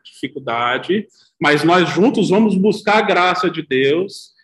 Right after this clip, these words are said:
e perceber que há riqueza nessa compa-, nesse compartilhamento, nessa troca,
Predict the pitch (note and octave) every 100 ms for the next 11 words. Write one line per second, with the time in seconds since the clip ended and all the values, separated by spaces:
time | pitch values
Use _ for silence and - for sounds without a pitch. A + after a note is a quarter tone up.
0 | _ F#3 - F#3+ F#3 E3+ F#3+ F#3+ F#3 F3+
1 | F3 A3+ - F#3 A3+ A3+ D#3 D3+ C3 D3+
2 | D#3 E3 - E3+ E3+ D#3+ - D3+ D3+ E3+
3 | E3+ E3+ D3+ - D3+ C3+ C#3+ - D#3+ C#3
4 | D3 - C3+ D3+ F3+